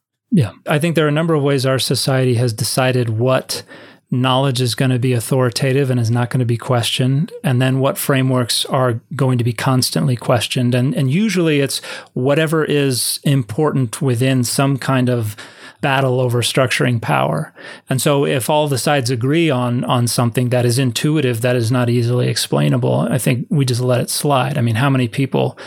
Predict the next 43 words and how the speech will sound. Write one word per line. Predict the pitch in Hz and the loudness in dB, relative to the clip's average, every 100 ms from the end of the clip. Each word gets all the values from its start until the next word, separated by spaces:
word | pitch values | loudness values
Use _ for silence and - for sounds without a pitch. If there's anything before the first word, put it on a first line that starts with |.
| - - - | -18 -18 -8
have | - 123 117 107 - | -2 0 0 -2 -2
come | 143 123 | 0 0
from | - 123 | 0 0
the | 117 | 0
cemetery | - 135 131 135 117 | 0 0 0 0 0
and | 117 110 | 0 0
somebody | 131 131 120 | 0 0 0
been | 110 123 | 0 0
like, | 120 117 - - - - - | 0 0 -4 -16 -16 -16 -4
"Why | 170 269 | 0 0
on | 226 | 0
earth | 233 233 - | 0 -2 0
would | 185 180 | 0 0
you | |
talk | 175 208 196 | 0 0 0
to | - 180 | 0 0
a | |
headstone?" | 139 165 123 - 123 104 98 - - - - - - | 2 0 -2 0 0 0 -6 -16 -20 -20 -20 -20 -2
Uh, | 131 123 | 0 0
and, | 147 131 127 196 | 0 0 0 0
like, | 135 113 | 0 0
challenged | - 139 139 135 120 | 0 2 2 0 0
them | 127 120 113 131 | 0 2 0 0
and | 135 120 117 | 0 0 0
criticized | - 135 120 127 120 110 | 2 2 2 0 0 0
them | 123 | 0
for | 113 135 | 0 -2
doing | 113 127 120 | 0 0 2
that | 113 113 | 2 0
or, | 117 143 | 0 2
or | 165 131 - _ - | 2 0 -4 _ -6
called | - 160 139 | 0 0 2
them | 139 123 | 0 0
to | - 135 | 0 0
account | 110 - 123 117 | -2 0 0 0
for | - 151 | -2 -2
it. | - - | -2 -2
"Explain | 165 - - 190 185 | -4 -4 -2 0 2
why | 170 | 2
you | 160 151 | 2 2
were | 147 | 0
doing | 131 139 131 120 | 0 0 0 -2
that." | 123 | -4